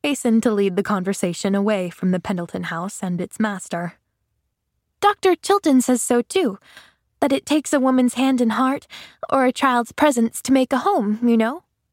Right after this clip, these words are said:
she remarked. Miss Polly turned with a start. "Doctor Chilton? How do you know that?" "He told me so.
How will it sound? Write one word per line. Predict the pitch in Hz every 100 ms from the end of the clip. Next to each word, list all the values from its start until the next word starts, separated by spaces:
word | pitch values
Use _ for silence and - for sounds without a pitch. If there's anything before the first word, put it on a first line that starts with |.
| _ _
she | - 240
remarked. | 190 180 170 208 - _ _ _ _ _ _ _ _ -
Miss | 320 302 -
Polly | - 277 190 214
turned | - 214 196
with | 208
a | 202
start. | - 330 240 - - - _ _ _ _ _ _ _ -
"Doctor | 226 262 247 - 220 - -
Chilton? | - 480 480 - 185 180 - - - - _ _
How | - 571
do | 571
you | 453 330 339
know | 262 240 233 - _ _ _ _
that?" | 247 294 180 - - _ _ _ _ _ _ _ _ _ _ _ _ _
"He | 349
told | 330 - 427
me | 285 240
so. | - 196 196